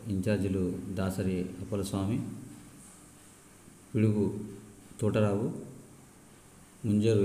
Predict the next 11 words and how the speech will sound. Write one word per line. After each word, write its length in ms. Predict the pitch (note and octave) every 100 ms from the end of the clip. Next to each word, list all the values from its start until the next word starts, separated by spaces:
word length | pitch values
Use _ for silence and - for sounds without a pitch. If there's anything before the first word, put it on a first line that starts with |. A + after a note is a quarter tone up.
| F#2
ఎంపీటీసీ 460 | F#2 G2+ G2 G#2+ F#2+ - - -
పిడుగు 260 | G#2 G#2 F#2+
వెంకట 220 | F#2 F#2 A2
సత్యం, 260 | G2 A2+ B2+ - - - - - - - G#2
రామచంద్రపేట 640 | G#2+ G#2+ G#2 G2+ G#2 F#2+ F#2+
ఎంపీటీసీ 440 | F#2 F#2+ F#2 G2 F#2 F2 - - - - -
దువ్వు 180 | G#2 G#2 G2
కొత్తయ్య, 340 | F#2+ G#2+ G2+ A#2+ - - - - - - -
కాంచేరు 440 | G#2+ G#2+ A2 G#2+ G2
మాజీ 160 | G2 G2
సర్పంచ్ 400 | F#2 G2 F2+